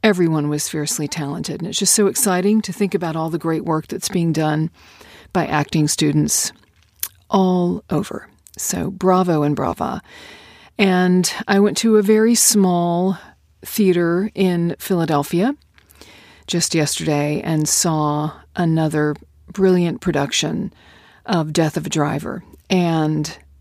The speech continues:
it just filled my heart to see actors working in Philadelphia and in North Carolina and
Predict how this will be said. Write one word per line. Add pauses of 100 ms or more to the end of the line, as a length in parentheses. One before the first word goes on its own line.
(120)
it
just
filled
my
heart
to
see (1120)
actors
working (720)
in
Philadelphia
and
in
North
Carolina (400)
and